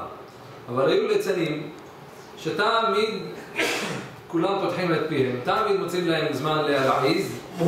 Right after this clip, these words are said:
והם אומרים, "אבימלך נתעברה שרה."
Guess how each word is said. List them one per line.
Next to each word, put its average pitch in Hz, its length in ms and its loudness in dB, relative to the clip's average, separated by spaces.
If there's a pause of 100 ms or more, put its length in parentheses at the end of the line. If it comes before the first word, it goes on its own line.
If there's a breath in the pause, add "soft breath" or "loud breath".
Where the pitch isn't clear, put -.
(1400)
והם 175 200 2
אומרים, 185 280 4
"אבימלך 180 540 4
נתעברה 143 460 2
שרה." 127 460 2